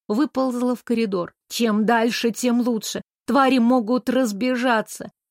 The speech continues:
И ради пресвятой Лаандары пошли уже кого-нибудь за некромантом. «Ты болеешь, Мара?» нахмурилась матушка.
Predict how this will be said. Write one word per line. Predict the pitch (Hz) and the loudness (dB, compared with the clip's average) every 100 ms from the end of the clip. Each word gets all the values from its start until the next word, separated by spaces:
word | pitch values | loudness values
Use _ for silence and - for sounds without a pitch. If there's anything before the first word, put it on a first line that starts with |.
| - | 0
И | 247 | 4
ради | 247 294 285 214 | 4 4 4 2
пресвятой | 220 277 - 262 233 311 302 | -2 -2 -2 -2 0 0 2
Лаандары | 269 269 277 269 254 240 220 | 4 4 2 2 2 2 2
пошли | 226 - 262 - 311 320 | 0 0 0 0 0 0
уже | 269 277 | 2 0
кого-нибудь | 285 285 359 285 262 262 220 | 2 2 4 2 2 -2 0
за | 311 | 0
некромантом. | 339 294 349 370 339 254 226 226 196 _ _ _ | 0 4 4 4 4 2 0 -2 -4 _ _ _
«Ты | 226 | -4
болеешь, | 190 214 190 208 233 | -2 0 2 2 2
Мара?» | 240 240 262 277 - _ - | 2 4 4 0 -4 _ -2
нахмурилась | 214 214 226 214 214 233 - | 0 2 2 4 4 2 2
матушка. | 233 214 220 - 214 | 0 0 -4 -6 -10